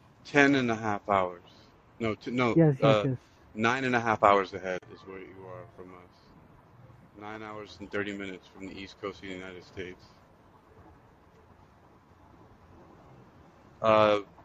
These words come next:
Speaker 1: well, technically, I live in Virginia Beach, but this whole area is in the same time zone.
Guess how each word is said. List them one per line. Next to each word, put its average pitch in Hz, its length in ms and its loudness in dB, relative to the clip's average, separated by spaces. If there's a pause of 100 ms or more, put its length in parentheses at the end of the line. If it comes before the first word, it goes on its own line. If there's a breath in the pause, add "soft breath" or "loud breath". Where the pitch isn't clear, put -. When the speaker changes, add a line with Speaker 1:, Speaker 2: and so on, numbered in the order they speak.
(120)
Speaker 1:
well, 123 160 10
technically, 135 680 0
I 120 220 4
live 131 180 0
in 117 80 -12
Virginia 117 340 -4
Beach, 113 280 -10
but 107 100 -8
this 110 140 -10
whole 117 200 2
area 110 260 2
is 101 100 -14
in 104 80 -10
the 95 60 -12
same 101 280 -6
time 101 320 -4
zone. 87 360 -20